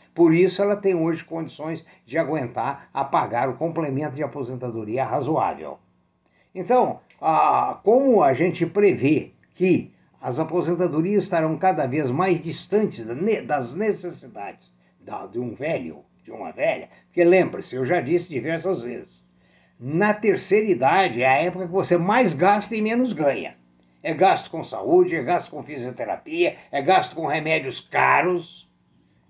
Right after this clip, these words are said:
com plano de saúde, cresce geometricamente à medida que a idade avança. Grande parte, grande parte, a maior parte da população não consegue pagar o plano de saúde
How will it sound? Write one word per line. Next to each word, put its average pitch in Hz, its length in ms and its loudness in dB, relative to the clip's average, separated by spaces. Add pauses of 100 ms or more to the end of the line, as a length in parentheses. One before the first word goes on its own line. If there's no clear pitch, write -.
(120)
com 170 360 2
plano 196 400 6
de 135 60 -6
saúde, 170 520 2
cresce 175 640 -2 (200)
geometricamente 175 1160 2
à 175 60 2
medida 165 380 2
que 160 120 -4
a 147 60 -2
idade 127 380 0
avança. 113 520 -6 (1200)
Grande 165 400 2
parte, 104 480 -6
grande 180 600 4
parte, 101 420 -2
a 127 60 4
maior 214 640 2
parte 170 400 -4 (160)
da 151 100 -4
população 143 560 -4
não 180 180 -4
consegue 233 400 -4
pagar - 260 -6
o 135 80 -4
plano 117 280 -8
de 120 100 -12
saúde 151 600 -4